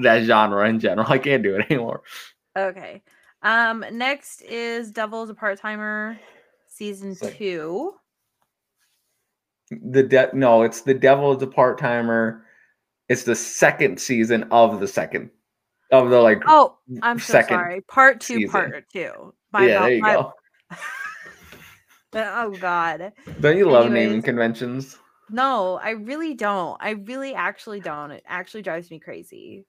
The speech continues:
Speaker 2: but that's
Speaker 1: Yeah, nope.
Speaker 2: okay. I do
Speaker 1: Nobody does.
Speaker 2: actually like the first season of this. Not that I've watched anything further,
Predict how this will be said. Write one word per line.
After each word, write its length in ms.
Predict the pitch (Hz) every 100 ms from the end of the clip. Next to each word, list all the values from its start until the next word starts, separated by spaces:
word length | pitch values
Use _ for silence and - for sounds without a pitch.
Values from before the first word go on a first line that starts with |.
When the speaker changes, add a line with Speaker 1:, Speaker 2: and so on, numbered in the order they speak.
| _
Speaker 2:
but 200 | - 180 -
that's 140 | 214
Speaker 1:
Yeah, 60 | 170
nope. 200 | 190 196
Speaker 2:
okay. 160 | 131 -
I 120 | 233
do 280 | 220 262 285
Speaker 1:
Nobody 260 | - - -
does. 240 | - -
Speaker 2:
actually 420 | 208 233 233 269 240
like 240 | 208 -
the 80 | 196
first 300 | 190 180 175
season 280 | 170 170 175
of 80 |
this. 260 | 175 175 175
Not 200 | 180 180
that 80 | 180
I've 120 | 175
watched 280 | 156 165 -
anything 460 | 143 151 151 139
further, 440 | - 78 67 -